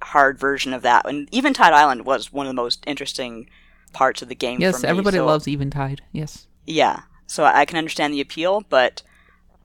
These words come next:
Speaker 1: I can't deal with gold Lynels. <laughs>
Speaker 2: <laughs>
Speaker 1: But I probably will buy the D L C 'cause I do want that story pack.
Speaker 2: I have not killed a Lynel yet. Um, I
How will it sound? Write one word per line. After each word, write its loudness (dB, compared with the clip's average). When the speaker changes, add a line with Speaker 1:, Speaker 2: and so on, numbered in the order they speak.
Speaker 1:
I 2
can't 0
deal 2
with -2
gold -2
Lynels. 0
<laughs> 6
Speaker 2:
<laughs> 4
Speaker 1:
But 8
I 6
probably -2
will 2
buy 4
the -4
D -4
L 2
C -6
'cause -8
I 4
do -4
want 0
that -6
story -4
pack. -6
Speaker 2:
I 4
have 2
not 2
killed 2
a 2
Lynel -2
yet. -8
Um, -4
I 2